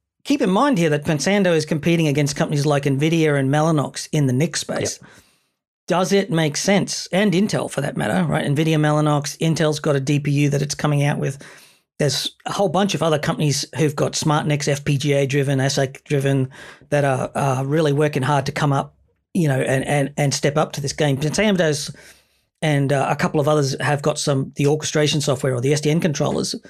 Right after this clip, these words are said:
Speaker 1: They're a little ahead of the game there. That's what's missing is the software on the nics at the moment. But can this get out far enough ahead that they set the market,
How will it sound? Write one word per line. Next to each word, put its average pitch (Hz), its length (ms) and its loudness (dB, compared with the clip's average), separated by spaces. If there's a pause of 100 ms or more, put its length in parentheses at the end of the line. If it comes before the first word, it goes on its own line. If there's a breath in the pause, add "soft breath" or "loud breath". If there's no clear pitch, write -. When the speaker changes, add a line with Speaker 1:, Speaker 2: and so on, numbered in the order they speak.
(220 loud breath)
Speaker 1:
They're 139 120 -2
a - 20 0
little 147 160 2
ahead 143 240 2
of 143 60 0
the 131 80 0
game 151 320 2
there. 175 320 0 (100)
That's 147 180 -2
what's 147 220 -2
missing 151 240 2
is 131 100 0
the 139 60 -2
software 147 460 0
on - 80 0
the - 80 0
nics 151 320 -2
at - 40 -16
the 190 80 -2
moment. 202 380 0 (800 soft breath)
But 175 240 0 (100)
can 190 720 2 (100)
this 160 260 0
get 165 200 2
out 156 240 0
far 156 240 2
enough 147 220 0
ahead 143 220 0
that 143 100 -4
they 139 100 0
set 143 240 -2
the 139 80 -2
market, 208 400 0